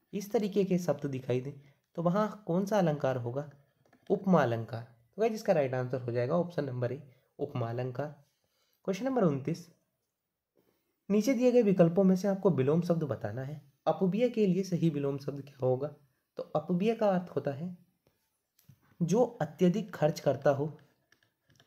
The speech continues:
जो अत्यधिक खर्च करता हो, उसके लिए एक शब्द क्या हो जाएगा? अपव्यय। और मित, इसका विलोम क्या हो जाएगा? मितव्यय।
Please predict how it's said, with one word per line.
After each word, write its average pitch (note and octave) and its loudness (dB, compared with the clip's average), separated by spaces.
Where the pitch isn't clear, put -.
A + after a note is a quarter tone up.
जो E3+ -2
अत्यधिक E3 -2
खर्च F3+ 0
करता C#3 -2
हो, C3+ -6
उसके A#3 -4
लिए A3 2
एक F#3 0
शब्द D3+ -2
क्या D3 2
हो C3 -2
जाएगा? B2+ -2
अपव्यय। C3+ -4
और D3+ -4
मित, F3 0
इसका A#3+ 0
विलोम E3+ 4
क्या D3 2
हो B2 0
जाएगा? C#3 -2
मितव्यय। B2+ -6